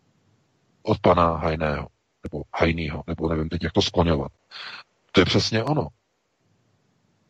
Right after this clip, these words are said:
A to je velice nebezpečné. Protože, eh, chápete, když něco si nasdílíte, eh, já nevím, na Facebooku, něco od někoho si nasdílíte, tak co tím provádíte?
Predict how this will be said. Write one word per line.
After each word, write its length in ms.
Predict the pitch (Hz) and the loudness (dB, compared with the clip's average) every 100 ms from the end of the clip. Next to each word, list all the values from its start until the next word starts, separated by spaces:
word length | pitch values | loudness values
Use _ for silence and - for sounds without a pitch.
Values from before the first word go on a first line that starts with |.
| _ - | _ 0
A 120 | 95 | 0
to 140 | 92 95 | 6 6
je 100 | 90 | 6
velice 380 | 90 92 - | 2 0 -2
nebezpečné. 640 | 110 135 - - 73 - _ _ _ _ _ _ _ _ - | -2 0 0 -2 -12 -12 _ _ _ _ _ _ _ _ -2
Protože, 600 | - 82 90 82 85 80 | -2 0 0 2 2 2
eh, 800 | - _ - 95 92 87 - - | -2 _ -6 0 0 0 -6 -6
chápete, 460 | - 98 107 85 76 _ _ - | 2 4 4 2 -2 _ _ -2
když 280 | 101 107 107 | 2 2 0
něco 260 | 120 - | -2 -2
si 140 | 110 92 | -4 0
nasdílíte, 1080 | 85 80 78 80 82 78 78 - 78 73 - - _ _ _ _ _ _ - - | 0 -2 -6 -4 -2 0 -2 -2 0 2 0 -2 _ _ _ _ _ _ -12 0
eh, 400 | 92 85 90 92 | 4 6 6 4
já 140 | 85 | 4
nevím, 200 | 82 80 | 2 0
na 80 | 90 | 0
Facebooku, 960 | - 104 92 92 85 - 80 80 78 - _ _ - _ 92 | 2 0 -2 -4 -8 -2 2 2 2 -4 _ _ -20 _ 2
něco 360 | 101 - 98 | 2 2 0
od 280 | 85 82 80 | 2 2 2
někoho 420 | 85 87 101 95 | 2 4 6 6
si 160 | 110 104 | 4 0
nasdílíte, 760 | 82 85 82 82 80 - 82 85 | -2 -4 -2 -2 -2 -4 -4 2
tak 200 | - - | 0 0
co 220 | - 160 - | -2 -2 0
tím 240 | 156 151 | 0 0
provádíte? 800 | - 95 82 78 - 90 - 76 | 2 4 6 4 0 -12 -8 -8